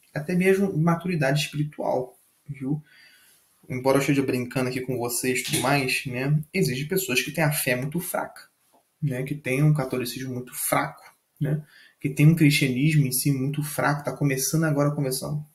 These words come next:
Não, pra essas pessoas, então eu falo, então não leia, não leia, não, pode esperar, né? Não vai sair voando o livro aí, né? Vai sair voando e você vai perder a oportunidade, né? Tá bom? Então fiquem com Deus, grande abraço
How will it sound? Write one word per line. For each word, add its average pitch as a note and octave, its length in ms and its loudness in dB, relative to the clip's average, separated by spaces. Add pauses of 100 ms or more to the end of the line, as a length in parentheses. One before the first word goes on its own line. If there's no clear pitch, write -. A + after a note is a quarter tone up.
(280)
Não, E3+ 220 0
pra D3 140 -4
essas D3+ 200 -4
pessoas, D3 400 0
então F3+ 180 -2
eu G3 80 2
falo, D#3 240 0
então E3 140 0
não C4+ 160 -2
leia, G#3+ 400 0
não D#3 140 0
leia, E3 320 2
não, D#3 180 2
pode D3+ 220 0
esperar, G3 400 0
né? E3 140 2
Não C3+ 260 -4
vai C#3 140 0
sair D3+ 200 4
voando C#3+ 380 6
o B2 60 2
livro B2+ 260 4
aí, A#2 140 0
né? A#2+ 180 -4
Vai A2+ 160 -4
sair B2 240 -4
voando C3 340 -2
e C#3 140 4
você D3+ 160 0
vai D3 100 2
perder D3 240 6
a C#3+ 40 4
oportunidade, C#3+ 840 2 (480)
né? C3 240 -6 (460)
Tá D#3 80 -12
bom? D#3 180 2 (320)
Então C3+ 160 0
fiquem E3+ 320 2
com D3+ 140 4
Deus, C3+ 400 4 (100)
grande B2+ 300 0
abraço - 560 -6